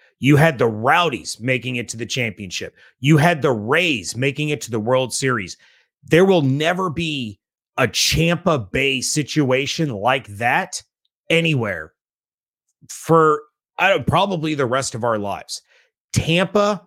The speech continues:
ran the sports world. And that, I, the, the back-to-back cups, that's super awesome. Uh, you know,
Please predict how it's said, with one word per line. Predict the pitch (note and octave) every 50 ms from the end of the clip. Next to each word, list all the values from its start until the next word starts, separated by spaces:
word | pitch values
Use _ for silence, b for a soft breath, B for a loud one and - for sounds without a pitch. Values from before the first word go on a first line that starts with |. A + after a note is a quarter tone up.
| _ _
ran | - F#2+ G#2+ A#2 C#3+ D3+ D#3 D#3 D#3+ E3 E3+ E3+ D3+ - _
the | - A#2 A2
sports | - - - - - B2+ B2+ C3 C#3 C#3+ - - -
world. | G2+ G#2+ A2+ A#2+ A2+ G#2 F2+ D2 - _ _ _ _ _ _ _ _ _ _ _ _ _ _ _ _ _ _ _ _ _ _ _
And | - C#3+ D3 C#3+ C#3 C3+ B2+ A2 G2 -
that, | G#2+ G#2 G2+ C#3+ C#3+ E3 G3 G3+ - - _ _ _ _ _ _ _ _ _ _
I, | - D#3+ D#3 C#3+ B2
the, | A2+ A#2+ C#3+ D3+ D3 C3
the | B2+ C3+
back-to-back | A2+ - C#3 D#3 F3 E3+ - C3 B2 D3+ C#3+ - -
cups, | - - C#3 D3+ D3+ - - - - - - _ _
that's | - C#3 C3 - -
super | - - D#3 D3 - - C3+
awesome. | B2+ A#2 A2 G2+ - - E2 - _ _ _ _ _ _ _ _ _ _ _ _ _
Uh, | C3 C3 C3 C#3
you | - C3+ C3+
know, | C3+ B2+ B2+